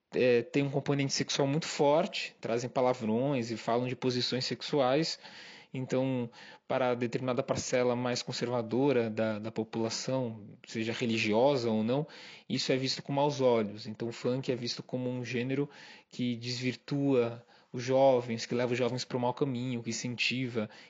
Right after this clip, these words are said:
enfim, a, a sexualidade precoce. E, por outro lado, há funks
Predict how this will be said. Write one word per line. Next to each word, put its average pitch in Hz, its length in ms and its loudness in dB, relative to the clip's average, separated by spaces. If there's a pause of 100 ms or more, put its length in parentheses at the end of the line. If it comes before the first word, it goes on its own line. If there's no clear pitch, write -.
enfim, 120 440 -2
a, 107 280 0 (300)
a 113 180 -4
sexualidade 120 920 0
precoce. 117 800 -2 (580)
E, 147 60 -2
por 226 140 2
outro 170 180 2
lado, 170 420 4
há 139 260 4
funks 156 720 -2